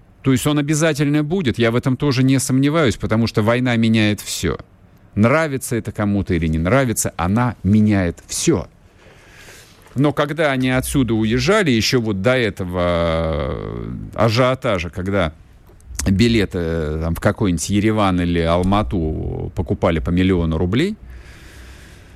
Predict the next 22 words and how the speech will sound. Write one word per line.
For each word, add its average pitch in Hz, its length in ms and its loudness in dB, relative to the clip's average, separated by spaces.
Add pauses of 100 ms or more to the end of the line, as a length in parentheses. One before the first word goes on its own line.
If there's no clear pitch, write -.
(320)
вот, 104 420 4
а 95 80 2
когда 113 260 0
они 156 180 0
уезжали, 143 560 0
вообще 120 380 -2
тут 127 200 -10
и 120 40 4
разговаривать 131 720 0
нечем. 101 300 2
Это 135 160 2
ещё 139 220 2
было 135 260 2
до 123 200 2
мобилизации. 92 800 -2 (840)
Вот, 92 480 0 (120)
так 120 200 0
что, 120 840 0
дорогие 131 440 0
мои, 123 240 4
это - 120 -2
касается 123 760 0